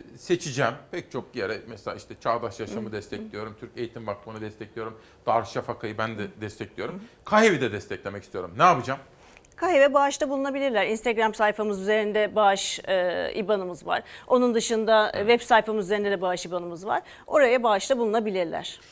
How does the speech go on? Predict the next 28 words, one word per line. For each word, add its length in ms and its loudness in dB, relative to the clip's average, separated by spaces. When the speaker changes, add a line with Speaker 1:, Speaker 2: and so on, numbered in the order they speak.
Speaker 1:
Şu 140 -6
anda 160 -4
kaç 220 -4
öğrenci 400 -2
var 120 -4
burs 200 -12
verdiğiniz? 520 -6
Speaker 2:
Ee, 40 -2
bugüne 280 2
kadar 300 8
bin 100 2
üç 180 0
yüz 120 0
seksen 400 2
dört 140 2
öğrenciye 460 4
burs 200 -2
verdik. 260 6
Şu 140 0
anda 180 2
aktif 360 0
olarak 420 2
bin 200 2
altmış 400 0
iki 320 -2
öğrenciye 580 4
burs 240 -4
veriyoruz. 460 -4